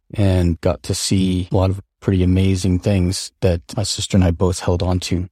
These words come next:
well beyond our time there. Uh, we attended public school, which is, again, a very different experience from what we had in, in the U S. And yeah, so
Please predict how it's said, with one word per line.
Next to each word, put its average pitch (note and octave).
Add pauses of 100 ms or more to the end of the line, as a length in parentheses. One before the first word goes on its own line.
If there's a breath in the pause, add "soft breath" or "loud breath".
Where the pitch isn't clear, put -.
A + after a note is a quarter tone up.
(140)
well F#2+
beyond F#2
our F2+
time F#2
there. F2+ (100)
Uh, F2+
we F#2
attended F2 (100)
public F#2+
school, F#2
which F#2
is, F#2
again, F2+
a -
very F2+
different F2
experience F#2+
from F2 (100)
what G2
we G2
had F2+
in, F2 (100)
in F#2+
the F#2
U F2+
S. -
And F#2+
yeah, F#2+
so G#2